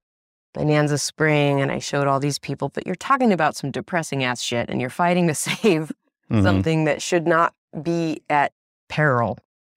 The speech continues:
Speaker 1: And that must be such, I, I feel it from this podcast. It's such a weight. It's to, to balance it out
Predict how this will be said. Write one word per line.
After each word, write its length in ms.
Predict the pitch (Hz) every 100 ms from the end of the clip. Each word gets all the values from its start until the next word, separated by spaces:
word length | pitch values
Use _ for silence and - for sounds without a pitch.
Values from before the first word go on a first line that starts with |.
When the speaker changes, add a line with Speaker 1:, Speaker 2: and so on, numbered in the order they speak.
| _ _ _ _
Speaker 1:
And 180 | 151 165
that 180 | 165 175
must 260 | 180 -
be 360 | - 156 151 143
such, 440 | - - - 151 -
I, 280 | - 185 254 -
I 120 | 196
feel 280 | - 175 165
it 80 | 185
from 160 | 196
this 120 | 208
podcast. 640 | - - 262 - 139 135 -
It's 140 | 147
such 240 | - 160 196
a 80 |
weight. 400 | 160 160 233 190 -
It's 180 | 143 - _ _ - - - - - _ -
to, 180 | 180 165
to 180 | - 143
balance 460 | 151 147 156 156
it 80 | 151
out 340 | 147 151 147